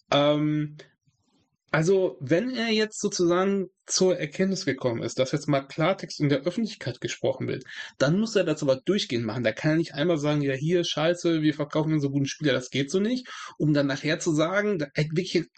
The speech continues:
absolutes Grottenspiel zu bieten mit einer wahnwitzigen Aufstellung und mit einer Nichtleistung,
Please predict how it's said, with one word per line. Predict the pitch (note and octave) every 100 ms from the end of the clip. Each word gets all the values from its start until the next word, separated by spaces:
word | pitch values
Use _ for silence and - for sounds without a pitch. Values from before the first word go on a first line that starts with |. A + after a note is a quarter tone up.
| - -
absolutes | - G3+ D#3+ C#3+
Grottenspiel | C#3 D3+ - - G3+ G#3 - - A3+
zu | - D3+
bieten | C#3 D3
mit | D#3+ D#3
einer | F3 F#3 F3 C#3+
wahnwitzigen | E3+ G#3 F#3 - F3+ D#3
Aufstellung | - E3 A3 - C3+ D3 A3 - - -
und | D3
mit | D3+
einer | D#3 D3
Nichtleistung, | D#3 G3 - C#3+ D#3 G3+ - F#3 F#3+ F#3+